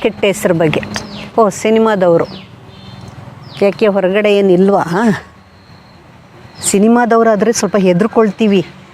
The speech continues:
ಯಾರು ಏನು ನೋಡ್ತಾರೋ, ಎಲ್ಲಿ ಯಾರ ಹತ್ರ ಮ-, ಯಾರಿಗೆ ಮಾತಾಡಿದ್ರೆ ಕತೆ ಕಟ್ತಾರೋ ಅಂತ. ಅಂದರೆ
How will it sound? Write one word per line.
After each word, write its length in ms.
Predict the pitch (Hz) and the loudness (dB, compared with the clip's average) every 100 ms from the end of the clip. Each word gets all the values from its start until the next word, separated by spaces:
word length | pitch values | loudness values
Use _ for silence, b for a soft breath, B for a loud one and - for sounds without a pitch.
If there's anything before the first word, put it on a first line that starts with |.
| - - - - | -20 -20 -12 -2
ಯಾರು 300 | 180 170 208 | 0 2 2
ಏನು 260 | 202 220 214 | 2 4 2
ನೋಡ್ತಾರೋ, 460 | 208 190 202 190 | 2 0 0 2
ಎಲ್ಲಿ 340 | 180 175 208 220 | 2 4 2 2
ಯಾರ 220 | 196 202 | 2 0
ಹತ್ರ 200 | 196 214 | -2 -2
ಮ-, 100 | 190 B B 180 | -2 B B -2
ಯಾರಿಗೆ 400 | 170 190 233 214 | 0 0 2 2
ಮಾತಾಡಿದ್ರೆ 540 | 190 208 226 202 214 | 0 -2 -2 0 -2
ಕತೆ 280 | 214 180 220 | -2 -2 -2
ಕಟ್ತಾರೋ 480 | 226 190 - 196 185 | -2 -4 -2 0 2
ಅಂತ. 180 | 175 190 | 0 2
ಅಂದರೆ 300 | 185 214 | 2 2